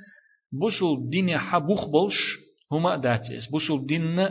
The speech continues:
дуьхьал долуш, цуьнан суннатна Пайхамар, алейхиссалату вассалам, кхетамна, цуьнан асхьаби кхетамна дуьхьал долуш, хІумнаш ду уьш. Керлюкъ девлла хІумнаш ду уьш. Уьш ишт халар бахьана долуша, сигара схьа бекъамаш хала бусул нахана юкъа.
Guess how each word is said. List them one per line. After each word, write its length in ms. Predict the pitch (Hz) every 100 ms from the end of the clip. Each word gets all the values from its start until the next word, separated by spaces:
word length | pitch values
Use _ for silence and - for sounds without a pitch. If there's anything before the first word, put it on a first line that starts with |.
| 180
дуьхьал 380 | 165 175 156
долуш, 280 | 127 117 107 -
цуьнан 180 | 151 147
суннатна 600 | - 180 170 143 165 180
Пайхамар, 340 | 175 165 151
алейхиссалату 400 | 131 131 127 131
вассалам, 240 | - 127 120
кхетамна, 520 | 156 160 143 139 180
цуьнан 320 | - 139 156
асхьаби 380 | 156 - 135 123
кхетамна 480 | 117 139 139 135 147
дуьхьал 400 | 123 165 - 131
долуш, 260 | 113 107 -
хІумнаш 300 | 113 113 113
ду 80 | 110
уьш. 180 | 113 - - - - -
Керлюкъ 380 | 156 180 160 135
девлла 220 | 120 113
хІумнаш 340 | 123 135 131 113
ду 80 | 117
уьш. 100 | 117 - - - -
Уьш 160 | 147 139
ишт 220 | 208 196 -
халар 220 | 147 127
бахьана 280 | 120 113 117
долуша, 520 | 117 113 - 196 208 - - -
сигара 400 | - - 190 143
схьа 180 | 117 156
бекъамаш 520 | 143 165 170 131 -
хала 180 | 123 120
бусул 320 | 120 127 131
нахана 400 | 120 117 107 113
юкъа. 380 | 110 113 113 -